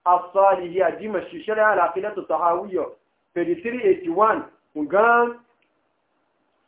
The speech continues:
فقد دل الكتاب والسنة على وجوب طاعة أولي الأمر ما لم يأمروا بمعصية. Dalili lahu daga Al-Qur'an da Sunna ga Allah ne ya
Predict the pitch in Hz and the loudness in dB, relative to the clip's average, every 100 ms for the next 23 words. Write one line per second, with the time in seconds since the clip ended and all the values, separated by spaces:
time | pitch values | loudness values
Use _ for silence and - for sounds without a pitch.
0 | _ _ - 180 185 247 - 240 233 214 | _ _ -2 0 2 -2 0 0 0 -4
1 | - 190 190 208 208 196 185 180 - 240 | -6 -8 0 4 4 4 0 0 -2 -4
2 | 233 202 147 - _ _ _ 180 180 190 | -2 -2 -2 -6 _ _ _ 2 2 4
3 | 202 202 185 175 190 190 180 - 190 208 | 2 4 2 0 -2 -2 -2 2 2 4
4 | 220 185 185 185 180 - 202 208 175 185 | 2 0 -2 0 -2 2 2 4 0 2
5 | 190 190 214 214 220 208 175 180 185 170 | 4 2 0 2 4 4 2 0 0 0
6 | 160 156 - 220 190 127 - _ 147 175 | 0 0 -2 -2 -2 -2 -8 _ -4 -2
7 | 208 247 226 214 196 202 240 220 175 170 | -2 -6 -8 -6 -4 2 2 2 -2 -6
8 | 170 - _ _ 180 175 196 185 180 - | -8 -12 _ _ -2 2 2 2 0 -6
9 | 175 - 202 202 196 190 190 247 233 220 | -4 2 2 2 0 0 -2 -8 -4 -4
10 | 160 - _ _ 143 196 262 254 - - | -4 -8 _ _ -4 2 4 2 0 -8
11 | _ 185 185 185 208 220 220 214 208 202 | _ 4 4 4 4 4 4 4 2 0